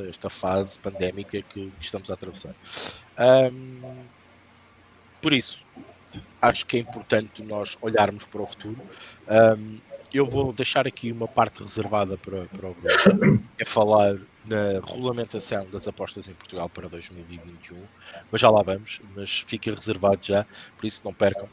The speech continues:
entretanto há de surgir essa, esse mote, essa, essa pergunta.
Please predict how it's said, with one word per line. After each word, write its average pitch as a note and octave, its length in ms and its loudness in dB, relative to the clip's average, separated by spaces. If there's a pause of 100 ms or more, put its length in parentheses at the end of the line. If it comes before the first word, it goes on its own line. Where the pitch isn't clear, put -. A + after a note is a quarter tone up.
(300)
entretanto F#2+ 560 -6
há G2 80 0
de - 160 -14
surgir F#2+ 480 -12 (180)
essa, F#2 640 -4 (540)
esse - 260 -6
mote, F#2 320 -8
essa, D#2 320 -12
essa E2 220 -12
pergunta. E2+ 480 -18